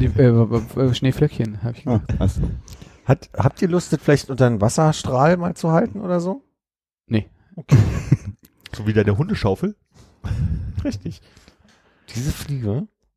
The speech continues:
Speaker 1: Die ich meine.
Speaker 4: <laughs> Wie kommt es denn zu diesem Getränk heute, Konrad?
Speaker 1: Äh, äh, zum, zum, zum Jackie D, meinst du?
Speaker 4: Ja.
Speaker 1: Äh, pf,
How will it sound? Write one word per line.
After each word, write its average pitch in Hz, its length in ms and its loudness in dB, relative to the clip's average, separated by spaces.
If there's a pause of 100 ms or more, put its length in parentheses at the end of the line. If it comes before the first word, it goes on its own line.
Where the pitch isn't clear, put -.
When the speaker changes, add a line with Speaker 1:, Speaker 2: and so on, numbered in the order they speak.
(420)
Speaker 1:
Die 131 160 -8
ich - 160 -10
meine. 135 460 -6 (200)
Speaker 4:
<laughs> - 1400 2 (3500)
Wie 95 80 -2
kommt - 260 0
es 135 80 -2
denn 113 120 2
zu - 120 -2
diesem 110 280 -4
Getränk 85 320 -2
heute, 78 180 -2
Konrad? 82 300 -8 (720)
Speaker 1:
Äh, 117 240 6
äh, 131 360 -2
zum, 127 200 -2
zum, 123 300 -2
zum 131 260 2
Jackie 135 280 4
D, 156 140 4
meinst 170 280 2
du? 220 40 2
Speaker 4:
Ja. 208 200 0 (520)
Speaker 1:
Äh, - 140 4
pf, - 340 -2